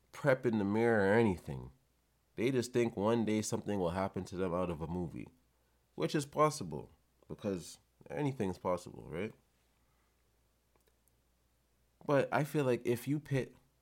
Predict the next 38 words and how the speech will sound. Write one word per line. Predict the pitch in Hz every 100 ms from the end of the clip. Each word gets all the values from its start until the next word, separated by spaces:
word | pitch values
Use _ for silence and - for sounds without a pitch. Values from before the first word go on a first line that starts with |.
| -
more | 107 120 -
action | 117 117 - - 104 -
into | 139 143 - 92
it, | 101 123 - _ _ _ _ _ _ _ _ _ _ _ _ _ _ -
it | 101
gives | 113 104
you | 120
a |
better | 98 98 107
chance. | 113 151 117 85 - - _ _ _ _ -
But | 104 -
listen, | - 110 82 76 - -
let | 101
me | 107
not | 98 85
get | 85
off | 85
track. | - 98 117
There's | 104 90
guys | 117 135
out | 117 110
there | 98
like | 87 92 90
that, | 80
that | 85 69 - 90
zero | 90 127 123 117 - _ -
in | 110 -
every | 104 98
category. | - 85 78 73 73 71 - _ _ _
Maybe | 117 135 131 120
a | 104
hundred | 107 107 95
in, | 92 87 82 _ _ _ _ _ _ _ _
in | - 90 -
how | 101
smart | 98 - 95 78
they | 76
are. | 71